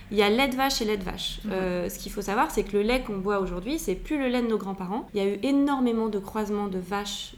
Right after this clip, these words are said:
Speaker 1: de fait pour obtenir des vaches à rendement, en fait. Ils produisent énormément de lait, d'où ces fameux, euh, laits U H T, euh, en supermarché, et cetera. Et donc, ces laits, euh, ces vaches, pardon, elles produisent un lait qui ont une,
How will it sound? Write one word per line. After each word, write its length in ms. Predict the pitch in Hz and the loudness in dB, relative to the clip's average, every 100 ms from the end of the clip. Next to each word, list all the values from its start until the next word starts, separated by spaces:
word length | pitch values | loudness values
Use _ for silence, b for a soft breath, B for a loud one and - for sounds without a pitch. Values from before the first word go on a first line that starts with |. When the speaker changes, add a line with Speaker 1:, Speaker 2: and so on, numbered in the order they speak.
| - | -12
Speaker 1:
de 60 | |
fait 260 | 180 254 285 - | -4 -4 -4 -2
pour 260 | 220 214 226 | -2 2 0
obtenir 520 | 226 240 226 254 285 - - | 2 2 4 4 0 -6 -4
des 200 | 202 190 | 0 0
vaches 340 | 185 240 - | 2 2 2
à 40 | 190 | -2
rendement, 340 | 180 214 220 | 0 2 2
en 80 | 185 | 0
fait. 100 | - | -4
Ils 60 | - | 0
produisent 300 | 208 208 196 | 2 2 2
énormément 400 | 190 185 170 165 | 0 0 0 0
de 80 | |
lait, 180 | 185 254 - B B B B - | 0 0 -2 B B B B -6
d'où 240 | 196 226 | -2 0
ces 140 | 220 185 | 0 -2
fameux, 280 | 196 190 | -2 0
euh, 360 | 196 196 180 170 | 2 2 0 0
laits 260 | 185 196 196 | 0 2 2
U 20 | 190 | 2
H 260 | 185 185 | 0 -2
T, 340 | 202 196 196 185 | 0 2 4 2
euh, 100 | 170 | -2
en 80 | |
supermarché, 520 | 175 - 180 180 175 208 | -4 -4 -2 2 2 0
et 40 | |
cetera. 400 | - 175 170 262 - B B B B | -2 -4 0 -2 -2 B B B B
Et 100 | 208 | 6
donc, 220 | 202 320 | 6 6
ces 180 | - 214 | 4 2
laits, 420 | 202 208 220 262 - - | 4 6 4 2 -2 -4
euh, 120 | 196 196 | 0 0
ces 160 | 196 | 0
vaches, 300 | 185 226 370 | 0 0 0
pardon, 320 | 208 190 226 339 B B | -4 -2 -4 -4 B B
elles 140 | - 196 | -4 -2
produisent 340 | - 254 247 | 0 0 2
un 100 | 233 | 2
lait 180 | 240 269 | 2 0
qui 80 | 233 | -2
ont 40 | |
une, 160 | 196 196 | -2 -2